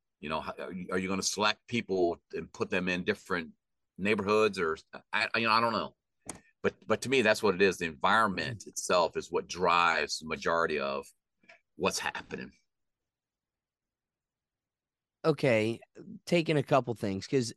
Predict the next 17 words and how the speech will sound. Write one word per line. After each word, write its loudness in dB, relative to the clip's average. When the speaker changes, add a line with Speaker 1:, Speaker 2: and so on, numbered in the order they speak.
Speaker 2:
again, -2
you're 0
a 2
white 2
man, -4
so -2
there's -2
no 2
race 2
to -10
the -4
words -2
you -4
just -4
used. 0
But 0
again, 0